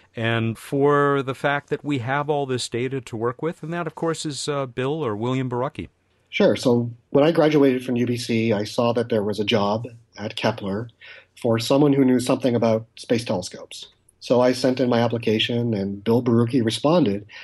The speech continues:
Speaker 2: and said, "We'd love to have you on the team." All my years of working with him have been outstanding. Bill is a very patient person, and that has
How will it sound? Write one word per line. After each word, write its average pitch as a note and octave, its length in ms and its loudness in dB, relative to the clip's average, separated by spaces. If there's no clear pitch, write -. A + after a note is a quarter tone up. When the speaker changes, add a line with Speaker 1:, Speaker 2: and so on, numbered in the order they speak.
Speaker 2:
and G#2+ 260 -4
said, G#2 220 -4
"We'd G2+ 160 -6
love F#2 140 -4
to G2+ 80 -6
have G2+ 160 -2
you G#2 160 2
on G#2+ 80 2
the A2 80 -4
team." - 320 0
All C#3 160 2
my D3 140 4
years B2+ 320 4
of A2+ 80 -6
working C3 300 0
with A2+ 140 0
him G#2+ 220 -2
have G2+ 320 -4
been G#2+ 220 0
outstanding. G2 720 -6
Bill C3+ 400 6
is A2+ 540 -2
a A2 60 -10
very A#2+ 340 2
patient B2 400 -2
person, G2+ 540 -4
and G#2 300 -8
that A2+ 160 0
has G2+ 420 -4